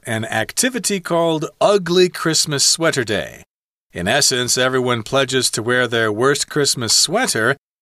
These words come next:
and the person who wears the ugliest one wins a prize.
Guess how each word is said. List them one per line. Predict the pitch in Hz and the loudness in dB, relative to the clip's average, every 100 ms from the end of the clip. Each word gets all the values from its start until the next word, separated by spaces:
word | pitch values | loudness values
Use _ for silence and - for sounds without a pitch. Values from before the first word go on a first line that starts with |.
| _ - | _ -2
and | 151 160 | 0 2
the | 147 | 0
person | - 262 285 262 | 0 0 2 -2
who | 202 214 | -2 0
wears | 175 170 170 - | 0 2 2 0
the | 151 135 | -2 -2
ugliest | 233 302 170 123 104 - | 0 0 0 -2 0 -4
one | 95 95 135 117 | -4 -4 -2 -2
wins | 120 131 | 0 0
a | 165 | -2
prize. | 170 247 240 78 - - - | 0 0 -2 -6 -12 -10 -10